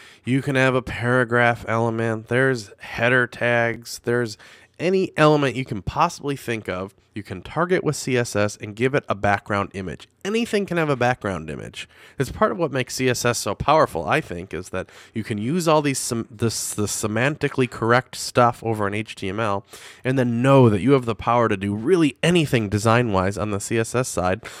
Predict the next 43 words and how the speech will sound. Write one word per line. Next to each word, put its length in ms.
in 100
a 60
large 380
part 360
because 520
you 80
can 200
position 440
it 80
where 120
you 140
want, 300
you 100
can 260
make 180
it 100
what 160
size 380
you 60
want, 220
and 120
you 100
can 160
give 220
it 100
a 80
background 800
image 520
to 120
match 420
any 220
design. 540
There 160
is 100
one 420
shocking 460
flaw 320
to 160
this, 340
to 160
me, 300
in 260
that 300